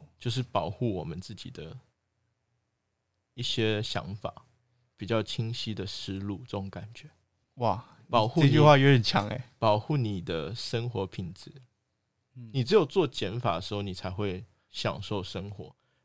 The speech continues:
Speaker 1: 你在做加法的时候，是你需要去学习的阶段嘛。
Speaker 2: 嗯。
Speaker 1: 你要开始享受这个世界，多看看这个生活的时候，
Speaker 2: 对。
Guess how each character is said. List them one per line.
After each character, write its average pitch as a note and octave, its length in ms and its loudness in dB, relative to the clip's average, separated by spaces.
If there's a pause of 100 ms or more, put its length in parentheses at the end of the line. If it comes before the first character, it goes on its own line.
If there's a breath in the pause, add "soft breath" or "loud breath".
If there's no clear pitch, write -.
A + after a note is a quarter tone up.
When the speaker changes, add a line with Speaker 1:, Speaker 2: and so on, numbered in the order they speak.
Speaker 1:
你 A2+ 80 -14
在 D3+ 140 4
做 D#3 280 2 (200)
加 B2+ 200 2
法 A#2 200 2
的 F2+ 80 -4
时 - 120 -6
候， G2+ 100 -2
是 A2 140 -8
你 G2 140 -6
需 - 180 -6
要 A2 140 -2
去 A2 140 -8
学 - 280 -10
习 - 160 -10
的 - 120 -14
阶 D#2+ 200 -12
段 E2 300 -12
嘛。 - 80 -20 (300)
Speaker 2:
嗯。 A#2+ 320 -2
Speaker 1:
你 A#2 40 -4
要 C3 80 0
开 C#3+ 200 0
始 A2+ 160 -4
享 F2 260 -4
受 G#2+ 160 -4
这 G#2 100 -6
个 G2+ 60 -4
世 G2 240 -8
界， F2+ 380 -8 (440)
多 A2 140 -4
看 A2 220 -2
看 G#2+ 240 -2
这 G2+ 160 -4
个 D2+ 420 -10 (500)
生 G#2 300 -6
活 G2+ 160 -4
的 F2 100 -8
时 G2+ 140 -10
候， F2+ 280 -10
Speaker 2:
对。 A#2 40 -16